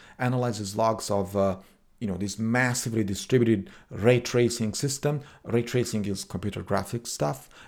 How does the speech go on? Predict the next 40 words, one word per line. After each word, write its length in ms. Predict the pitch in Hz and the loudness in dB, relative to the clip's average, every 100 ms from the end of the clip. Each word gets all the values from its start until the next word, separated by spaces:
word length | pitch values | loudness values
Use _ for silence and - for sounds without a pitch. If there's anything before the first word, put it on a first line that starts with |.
| - | -4
and 260 | 107 107 | -2 0
that's 220 | 127 127 | 0 0
also 500 | 120 117 - 107 101 - - - | 2 0 0 -2 -2 -6 -14 -4
has 240 | 101 101 | -2 0
a 80 | 95 | -2
very 480 | - 110 101 98 - | 0 2 2 0 -2
interesting 480 | 117 101 101 - 95 | -4 -2 -4 -4 -4
speed 240 | - 120 117 | -2 2 2
up. 260 | 120 127 - - - _ | 2 -4 -18 -20 -20 _
Uh, 120 | - 98 - | -8 -8 -6
port 380 | - 180 170 - | 4 6 6 2
scan 400 | - - 127 117 | -6 -2 0 2
analysis, 720 | 113 131 156 165 - 156 151 - - - | 2 2 2 0 0 0 0 -6 -14 -2
distributed 640 | 113 110 - 165 151 135 | 0 0 6 6 6 4
log 260 | 127 131 127 | 4 4 6
analysis, 520 | 131 131 131 143 135 | 4 4 2 0 -2
that 140 | 131 | 0
is 140 | 127 - | -2 -2
something 320 | 131 120 123 | -2 -2 0
that 220 | 117 113 - - | 0 0 -6 -2
engineers 580 | 120 120 127 127 113 95 | 0 2 2 2 2 0
do 280 | 120 120 123 | 0 0 0
on 140 | 113 | 0
a 60 | 107 | 0
daily 280 | 117 110 101 | 2 2 2
basis. 500 | 101 120 - 156 - - - - | 2 2 0 -4 -6 -18 -10 -2
And 320 | 120 117 - _ _ | -2 -2 -6 _ _
I 60 | - | 2
would 180 | 180 151 | 2 2
say 280 | - 131 127 | 2 2 2
hundred 360 | 117 156 147 | 0 0 0
percent 380 | 127 117 123 120 | -2 -2 -2 -2
of 120 | 101 | -4
the 60 | 95 | -8
time, 460 | - 127 104 98 92 - - - | -4 0 2 0 -2 -10 -18 -12
these 420 | 101 135 135 120 | -4 0 0 2
logs 380 | 120 110 107 - | 4 4 2 -4
are 120 | 104 | -6
sitting 420 | - 113 - 107 | -4 -4 -4 -6
somewhere 480 | - 107 101 95 92 | -2 -2 0 0 -2